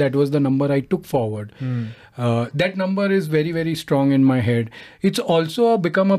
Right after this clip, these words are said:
Speaker 1: problem that it's a n-, mental block now.
Speaker 2: Mm-hmm, mm-hmm.
Speaker 1: Uh,
Speaker 2: Yeah.
Speaker 1: uh,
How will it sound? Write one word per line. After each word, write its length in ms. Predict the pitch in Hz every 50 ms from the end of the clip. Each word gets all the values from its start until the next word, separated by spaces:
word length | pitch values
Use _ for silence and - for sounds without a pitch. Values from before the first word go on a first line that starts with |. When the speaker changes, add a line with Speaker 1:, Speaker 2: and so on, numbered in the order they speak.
| 196 170
Speaker 1:
problem 460 | 156 135 135 131 151 165 175 185 190 170
that 120 | 175 160 156 165
it's 140 | 160 - 175 170
a 20 | 160
n-, 180 | 156 156 156 - 131 127 131 139 135
mental 300 | 131 131 127 151 143 135 120 123
block 300 | 123 113 107 - - - 113
now. 140 | 101 92 92 - - 143
Speaker 2:
Mm-hmm, 380 | 143 139 135 127 123 127 123 113 110 113 117
mm-hmm. 120 | 113 127 123
Speaker 1:
Uh, 100 | 120 117 107 -
Speaker 2:
Yeah. 380 | 135 127 123 123 117 113 113
Speaker 1:
uh, 400 | 107 - - - 113 120 117 113